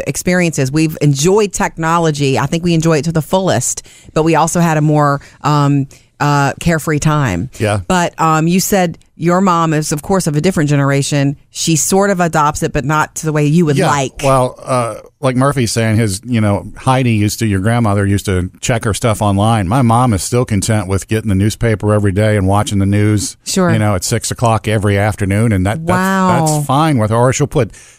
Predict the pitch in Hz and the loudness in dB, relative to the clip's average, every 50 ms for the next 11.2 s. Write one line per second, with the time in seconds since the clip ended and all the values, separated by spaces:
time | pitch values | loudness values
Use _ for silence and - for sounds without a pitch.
0 | _ _ - - - - - 156 156 156 139 127 123 123 135 139 135 131 113 92 | _ _ -6 -4 -2 0 0 2 2 2 2 2 2 2 2 2 2 0 0 0
1 | 90 87 92 104 98 - 110 - 127 113 92 120 107 95 127 135 123 117 113 117 | 0 0 0 0 0 -2 -2 0 0 0 0 0 0 2 2 2 2 2 2 4
2 | 120 117 101 - 135 123 110 104 - - 120 117 117 107 98 98 104 113 117 - | 2 2 0 0 0 0 0 0 0 0 2 2 2 2 2 2 2 2 2 0
3 | - 95 92 85 90 90 - - - - 110 - - - - - - - - 165 | 0 0 0 0 0 -2 -4 -6 -8 -10 -10 -10 -12 -18 -18 -12 -8 -2 0 2
4 | 165 156 135 123 135 147 143 120 220 226 220 220 220 226 226 220 202 220 233 226 | 2 2 2 2 2 2 2 2 2 2 2 2 2 2 2 2 2 2 2 2
5 | 226 226 233 220 208 202 185 - - 202 196 175 160 151 151 160 - 143 151 185 | 2 2 0 0 0 -2 -2 -2 -2 0 0 0 0 0 -2 -2 0 0 2 2
6 | 180 123 - - - 131 120 127 139 139 190 185 135 139 143 175 175 185 170 139 | 2 0 -2 -2 -2 0 0 0 0 0 0 0 2 0 0 0 0 0 2 2
7 | 139 135 139 139 131 - 127 113 117 175 190 135 101 90 92 - - - 165 165 | 2 2 2 0 0 -2 -4 -2 0 0 0 2 0 0 -2 -6 -8 -6 -2 -2
8 | 156 151 - - _ - 120 117 113 117 104 110 107 127 131 117 92 - - _ | -2 -2 -4 -4 _ 0 2 2 2 0 -2 -2 -2 -2 -2 -2 -6 -12 -20 _
9 | _ - 127 123 104 - - - - _ _ _ - 131 131 - - 139 131 120 | _ -2 -2 -2 -2 -6 -12 -20 -20 _ _ _ -2 0 0 2 0 0 0 0
10 | 117 117 113 - - 139 135 139 - 156 139 - - - 110 95 90 127 156 165 | -2 -6 -12 -4 -2 0 0 2 2 0 0 0 -2 -4 -4 -2 0 0 0 0
11 | 117 110 107 - | 0 0 -2 -4